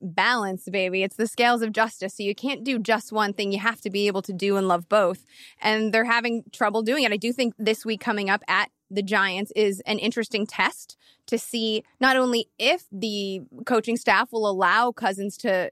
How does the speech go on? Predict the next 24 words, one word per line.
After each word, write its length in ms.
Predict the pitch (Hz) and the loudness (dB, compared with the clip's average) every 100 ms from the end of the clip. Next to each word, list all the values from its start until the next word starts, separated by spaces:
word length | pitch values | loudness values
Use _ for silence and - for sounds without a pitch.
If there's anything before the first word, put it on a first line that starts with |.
| - | 0
air 180 | 208 196 | 2 4
it 60 | |
out 180 | 190 196 - | 2 0 0
or 200 | 269 269 | 2 2
if 60 | |
he'll 160 | 247 220 | 0 0
have 220 | 208 190 | 0 -2
success, 440 | 196 - 311 359 | -6 -2 -2 -2
because 280 | - 220 214 - | -4 -4 -2 0
obviously 640 | 185 208 208 - 190 214 | 0 0 -2 -4 -4 -2
the 120 | 202 | -2
Giants 340 | 190 175 214 | 0 0 0
are 80 | 202 | -2
a 40 | 190 | 0
great 200 | 202 185 | 0 0
matchup. 320 | 180 190 214 | 0 0 -2
They're 80 | 190 | 0
allowing 280 | 180 185 185 | 2 2 0
an 40 | |
average 260 | 160 185 196 | 0 0 -4
of 120 | - | -8
two 160 | - 349 | -2 2
hundred 240 | 359 320 | 2 2
and 240 | 277 247 | 2 0